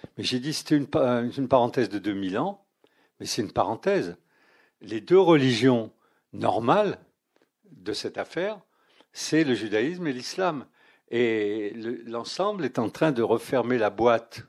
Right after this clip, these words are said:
du christianisme qui a inventé quelque chose d'inouï, faut quand même le dire, d'inouï, qui a donné les Lumières.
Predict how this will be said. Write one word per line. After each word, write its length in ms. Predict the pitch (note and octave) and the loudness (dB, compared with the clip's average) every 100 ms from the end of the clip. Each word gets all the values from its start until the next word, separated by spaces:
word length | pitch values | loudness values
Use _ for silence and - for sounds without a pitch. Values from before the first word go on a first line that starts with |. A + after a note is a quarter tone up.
| _ _ _ _ _ _ | _ _ _ _ _ _
du 100 | G2 | -14
christianisme 540 | - A#2+ - A2 A#2+ F3 | -6 -4 -2 -2 -2 -2
qui 120 | - | 2
a 120 | G#2+ | 2
inventé 640 | G#2 G2+ F#2 - G2 F2 _ _ _ | 2 -2 -6 -4 -4 -6 _ _ _
quelque 280 | F#2+ E2+ - | -8 -6 -8
chose 320 | - F#2 F2+ | -6 -8 -8
d'inouï, 560 | F#2 A2+ A2+ D#3+ A3 - _ | -4 -2 2 2 0 -6 _
faut 120 | - | -18
quand 140 | - F2+ | -10 -8
même 120 | F#2+ | -8
le 100 | F#2+ | -4
dire, 260 | D3 D#3+ - _ - | -2 -2 -6 _ -10
d'inouï, 580 | F#2+ G2+ F#2+ A#2+ G#3 - _ - _ | -6 -4 -2 -2 -4 -10 _ -20 _
qui 100 | - | -2
a 80 | A#2 | -2
donné 280 | F#2+ G2+ G2+ | 0 -2 -2
les 140 | F#2 | -2
Lumières. 520 | E2+ E2+ F#2 E3 G#3+ | -4 -6 -4 -2 -4